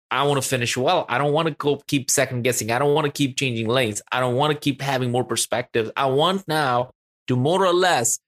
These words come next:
uh, corroborate on a few things with people so I continue the conversation out there. But I don't wanna second guess now. I wanna be like, author-, I almost have the authority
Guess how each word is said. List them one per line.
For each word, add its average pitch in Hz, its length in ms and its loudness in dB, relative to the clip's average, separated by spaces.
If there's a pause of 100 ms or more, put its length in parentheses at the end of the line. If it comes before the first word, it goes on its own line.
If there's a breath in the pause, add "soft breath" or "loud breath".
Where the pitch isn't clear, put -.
(380)
uh, 107 140 -2
corroborate 139 920 2 (100)
on 117 100 0
a 113 60 0
few 110 240 -2
things 110 380 -4
with 113 200 -2
people 135 360 0
so 131 180 0
I 113 140 2
continue 123 340 -2
the 113 100 -4
conversation 117 720 -2
out 104 200 -4
there. 113 260 2 (260 loud breath)
But - 120 -2
I 165 80 2
don't 214 80 0
wanna 196 160 0
second 139 380 0
guess 117 260 0
now. 123 720 0 (280)
I 135 120 2
wanna 143 260 2
be 123 160 0
like, 117 400 0
author-, 139 500 -2
I 135 60 2
almost 156 400 0
have 131 180 0
the 123 140 0
authority 117 920 0